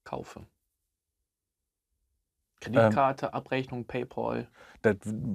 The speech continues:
Speaker 2: stellen wir eine Rechnung aus. Also wir stellen dann die Lizenz gegen Rechnung aus und dann heißt es, mit Eingang des Geldbetrages gilt die Lizenz als erteilt.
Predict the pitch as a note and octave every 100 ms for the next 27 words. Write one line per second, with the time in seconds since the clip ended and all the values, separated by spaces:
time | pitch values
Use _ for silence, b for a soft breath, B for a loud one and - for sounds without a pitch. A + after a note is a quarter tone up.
0 | E2+ - - G2+ G#2+ G#2+ G#2 F2+ F2+ -
1 | F2 E2 D2 E2 - E2+ E2+ G#2 A#2+ A#2+
2 | A2+ _ _ _ _ - A2 A2 A2+ F#2+
3 | F#2+ E2+ E2+ - C3+ E3+ - F#2 F2 A2+
4 | C#3+ E3+ D3+ C#3 A#2 B2+ C3 G#2 F2 E2+
5 | E2+ G2+ - G2+ - - - G2 - -
6 | G2+ A#2+ A2 F2 - - F2+ - G#2 F#2
7 | - F2 F2+ F#2 - G2 F2+ G2 F2 E2+
8 | - F2 F2 D#2+ D#2+ - - D#2+ D#2 D#2+